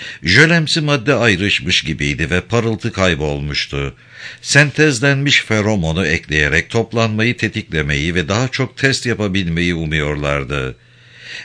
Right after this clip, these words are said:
"Belki de," diye düşündü Johansson, "kolektifin nasıl cevap vereceğini görmek için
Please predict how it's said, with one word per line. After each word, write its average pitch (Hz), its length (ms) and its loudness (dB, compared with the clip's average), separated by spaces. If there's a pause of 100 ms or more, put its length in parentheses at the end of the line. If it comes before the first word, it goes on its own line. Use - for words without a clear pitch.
"Belki 165 380 4
de," 80 140 2
diye 73 220 2
düşündü 80 360 0
Johansson, 82 520 0
"kolektifin 127 680 0
nasıl 143 280 0
cevap 120 360 0
vereceğini 113 520 0
görmek 85 440 0
için 101 380 2